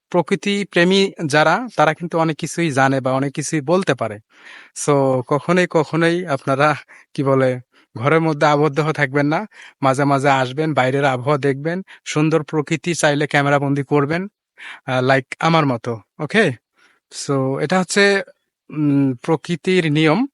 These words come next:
যাই হোক, আমার আজকে ভিডিও করার কোনো পরিকল্পনা ছিল না,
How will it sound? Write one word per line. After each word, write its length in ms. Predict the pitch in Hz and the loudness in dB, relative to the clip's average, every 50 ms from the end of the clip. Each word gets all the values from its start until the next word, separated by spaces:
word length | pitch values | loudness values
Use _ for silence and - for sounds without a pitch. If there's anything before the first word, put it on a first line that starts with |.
| _ _ - - - - 143 | _ _ -20 -20 -12 -8 -6
যাই 220 | 127 165 165 175 170 | 0 2 2 2 2
হোক, 200 | 185 226 262 _ _ - - | 2 0 -2 _ _ -8 -2
আমার 280 | 156 156 165 185 196 | 0 2 4 4 4
আজকে 280 | 185 175 - - - 185 | 4 2 0 -2 -2 -2
ভিডিও 380 | 147 139 139 139 - 185 175 170 | -2 -2 -4 -4 -2 -2 -2 0
করার 260 | - 170 165 170 165 | 0 2 2 2 0
কোনো 420 | _ - 165 165 170 170 170 165 _ _ - - - - _ _ _ _ _ _ _ _ _ _ _ _ _ _ - | _ -4 -2 0 0 0 0 -2 _ _ -20 -20 -20 -20 _ _ _ _ _ _ _ _ _ _ _ _ _ _ 2
পরিকল্পনা 720 | 202 202 220 - 208 208 196 - 196 180 165 160 196 233 - | 2 2 4 4 4 2 2 2 2 4 4 4 2 0 -4
ছিল 320 | - - - 165 170 170 | -6 0 0 4 4 4
না, 240 | 156 143 156 233 | 4 4 2 2